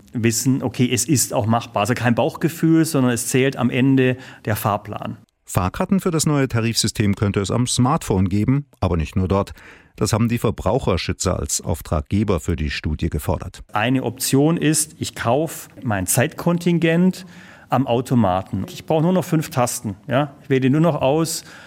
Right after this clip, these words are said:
Speaker 1: fünfzehn, dreißig, sechzig et cetera Minuten. Auch das kann im Übrigen einheitlich dann aussehen, egal wo, wo ich bin in, in Deutschland.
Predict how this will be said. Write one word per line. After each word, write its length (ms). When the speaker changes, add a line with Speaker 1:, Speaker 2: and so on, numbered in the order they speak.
Speaker 1:
fünfzehn, 640
dreißig, 600
sechzig 440
et 120
cetera 320
Minuten. 560
Auch 160
das 240
kann 220
im 80
Übrigen 480
einheitlich 500
dann 160
aussehen, 680
egal 420
wo, 180
wo 160
ich 160
bin 160
in, 200
in 220
Deutschland. 640